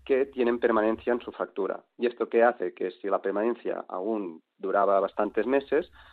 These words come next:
pues le puede hacer que le llegue una factura con un sobrecoste que no se esperaba, de cien, doscientos, trescientos euros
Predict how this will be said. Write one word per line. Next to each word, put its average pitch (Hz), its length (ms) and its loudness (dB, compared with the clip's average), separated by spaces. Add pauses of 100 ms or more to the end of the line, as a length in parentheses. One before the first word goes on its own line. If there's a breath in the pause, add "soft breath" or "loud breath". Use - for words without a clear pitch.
(140)
pues 117 300 2
le 113 120 2
puede 110 160 4
hacer 117 220 -4
que - 80 -4
le 107 120 2
llegue 107 140 0
una 107 180 2
factura 120 640 2
con 104 180 -2
un 101 200 -2
sobrecoste 110 640 0
que 92 440 -2
no 92 100 -8
se - 120 -12
esperaba, 92 460 -6 (180)
de 87 440 -4
cien, 120 320 0
doscientos, 117 460 -6
trescientos 98 500 -10
euros 120 320 2